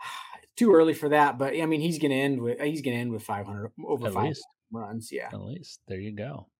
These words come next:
Speaker 2: Um, all right. Enough of that. Um, I just wanted to see what your take was on it. I'm a little sort of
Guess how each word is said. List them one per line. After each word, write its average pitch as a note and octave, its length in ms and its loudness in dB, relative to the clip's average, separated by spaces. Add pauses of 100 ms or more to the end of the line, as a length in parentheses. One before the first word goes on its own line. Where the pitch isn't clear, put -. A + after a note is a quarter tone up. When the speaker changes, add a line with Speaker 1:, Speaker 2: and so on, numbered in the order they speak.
(500)
Speaker 2:
Um, B2 560 4 (120)
all F3+ 100 10
right. B2+ 320 4 (580)
Enough A#2+ 340 -2
of G2+ 80 -2
that. G2 300 -4 (360)
Um, F#2+ 500 -6
I D3 80 4
just C#3+ 180 2
wanted C#3 260 6
to A#2+ 120 -2
see B2 280 2
what B2 240 -4
your A#2+ 180 0
take G#2 380 -4
was G2+ 240 0
on G#2 180 2
it. G#2 140 -4 (320)
I'm F#3 200 6
a F#3 40 8
little E3 440 8
sort D3 320 2
of A#2 240 0